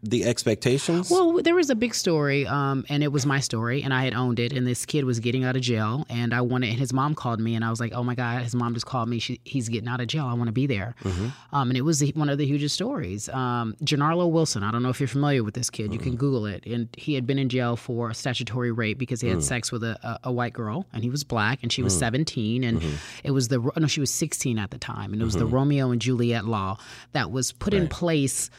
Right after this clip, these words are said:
Speaker 2: not for him, but for people who are old trying to have sex with younger women.
Speaker 1: Right.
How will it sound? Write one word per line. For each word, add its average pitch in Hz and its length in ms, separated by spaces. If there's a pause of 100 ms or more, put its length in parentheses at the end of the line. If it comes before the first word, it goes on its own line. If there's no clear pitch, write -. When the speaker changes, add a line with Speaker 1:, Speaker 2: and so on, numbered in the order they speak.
(140)
Speaker 2:
not 170 260
for 220 180
him, 139 320
but 107 140
for 127 180
people 135 420
who 131 160
are 117 140
old 117 420
trying 120 260
to 120 60
have 104 120
sex - 280
with 101 100
younger 104 300
women. 147 420
Speaker 1:
Right. 87 260